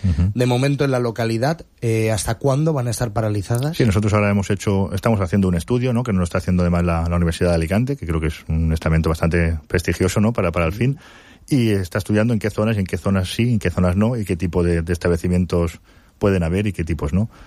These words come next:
Speaker 1: Quiero decir, al final era algo que estaba desvirtuando el precio de alquiler de larga estancia también, ¿no? Entonces teníamos que tomar medidas y, y intentar que la gente que viva en Polop pueda vivir a gusto y no a unos precios elevados que, que, que en el resto de comarcas se están viendo muy afectados.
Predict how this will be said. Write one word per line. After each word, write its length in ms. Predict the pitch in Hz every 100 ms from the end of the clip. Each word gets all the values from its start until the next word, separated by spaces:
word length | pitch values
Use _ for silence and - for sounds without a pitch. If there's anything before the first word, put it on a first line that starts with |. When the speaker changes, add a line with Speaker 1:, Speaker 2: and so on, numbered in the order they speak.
| - -
Speaker 1:
Quiero 180 | 98 90
decir, 140 | 98
al 60 | 85
final 320 | 90 87 92
era 280 | 92 92 92
algo 200 | 95 95
que 80 |
estaba 240 | 95 101 98
desvirtuando 580 | 98 95 85 90 92 85
el 60 |
precio 220 | 82 87
de 60 | 87
alquiler 480 | 85 85 85 82 78 - - -
de 60 |
larga 200 | 90 85
estancia 360 | 80 92 95 85
también, 320 | 82 95 92
¿no? 80 | 87
Entonces 260 | 107 87 82
teníamos 180 | 85
que 80 | 82
tomar 280 | 82 80 78
medidas 440 | 78 82 85 98
y, 460 | 92 80 78 76 80
y 80 | 95
intentar 400 | 92 85 80 87
que 80 | 92
la 80 | 85
gente 240 | 95 90
que 80 | 92
viva 160 | 92
en 80 | 90
Polop 220 | 85 92
pueda 160 | 98 98
vivir 200 | 87 85
a 40 |
gusto 300 | 80 101 -
y 40 | 78
no 240 | 87 87
a 40 | 85
unos 160 | 87
precios 340 | - 87 82 -
elevados 400 | 87 87 98 98
que, 180 | 95
que, 240 | 90 85 82 - _
que 120 | -
en 60 | 85
el 60 |
resto 180 | 87 -
de 60 | 92
comarcas 340 | 92 92 98
se 40 | -
están 180 | 98
viendo 340 | 92 90 87 78 - _ -
muy 180 | 101 92
afectados. 440 | 82 76 92 85